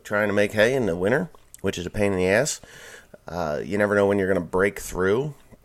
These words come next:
the, uh, frozen ground. You never know when you're gonna hit a warm spring, which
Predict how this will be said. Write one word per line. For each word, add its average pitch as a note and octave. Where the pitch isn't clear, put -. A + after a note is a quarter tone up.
the, F2+
uh, D#2
frozen F#2
ground. F2+
You -
never F#2
know F#2
when F2+
you're E2+
gonna F2+
hit F2+
a D#2+
warm F#2
spring, F#2+
which -